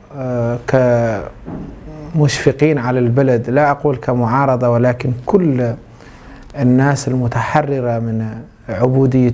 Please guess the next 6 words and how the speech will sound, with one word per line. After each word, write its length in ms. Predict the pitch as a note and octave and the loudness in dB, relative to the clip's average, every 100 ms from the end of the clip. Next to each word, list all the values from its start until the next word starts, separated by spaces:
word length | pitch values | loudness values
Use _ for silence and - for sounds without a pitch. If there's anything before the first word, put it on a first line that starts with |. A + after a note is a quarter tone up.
| A2+ | 0
المنصب 680 | A2+ B2 C3+ B2 - A#2+ A2+ A2 G#2+ A#2+ - - - - - - - - | 2 2 2 0 0 0 2 0 0 -4 -10 -20 -20 -20 -20 -20 -16 -4
وقرب 560 | A#2+ A#2+ D3+ D3+ B2+ | -4 0 0 0 0
السلطان 760 | B2 - - C3 C3 C#3+ C#3+ C3 | -6 -6 -4 -4 -2 -2 0 0
الذي 800 | B2 A#2 A#2 A#2 A2+ A2 A#2 A#2+ C#3+ D#3 A#2+ - | -2 -2 -2 -2 -2 -4 -6 -8 -8 -8 -8 -6
تسبح 760 | - A#2 C3+ B2 B2+ A2+ A#2+ A#2 A#2+ A#2 A2+ - - - - - - - - - | -6 -2 0 2 0 0 0 2 2 2 0 -10 -20 -20 -20 -20 -20 -20 -18 -4
بمنافعه، 1120 | D3 C3+ C#3 C3+ C3 A2 B2 C3 C#3 C#3+ | 2 2 2 0 -2 -2 0 2 2 0